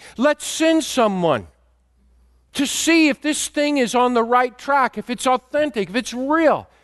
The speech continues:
Who do they send? Barnabas. Barnabas. Barnabas goes,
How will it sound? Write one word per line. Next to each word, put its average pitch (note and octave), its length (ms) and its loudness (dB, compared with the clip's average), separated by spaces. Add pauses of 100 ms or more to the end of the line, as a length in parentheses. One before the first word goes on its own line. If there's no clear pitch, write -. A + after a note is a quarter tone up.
(120)
Who C#4 140 -2
do C#4 80 0
they D#4 200 2
send? C#4 500 0 (1040)
Barnabas. D#4 880 0 (1400)
Barnabas. G#4+ 800 0 (2500)
Barnabas E4+ 540 0
goes, G#3 440 0